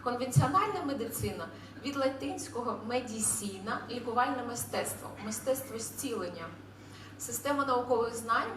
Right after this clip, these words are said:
та, а, практичної діяльності, що має на меті зміцнення та збереження здоров'я, подовження життя,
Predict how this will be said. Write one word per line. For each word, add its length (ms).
та, 140
а, 680
практичної 560
діяльності, 580
що 220
має 420
на 120
меті 380
зміцнення 760
та 120
збереження 640
здоров'я, 560
подовження 720
життя, 560